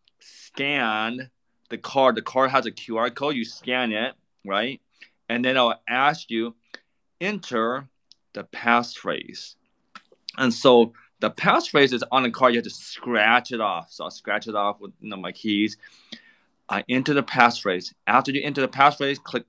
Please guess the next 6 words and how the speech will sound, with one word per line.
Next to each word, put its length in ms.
next. 520
It 120
says, 340
"Now 220
scan 720
the 120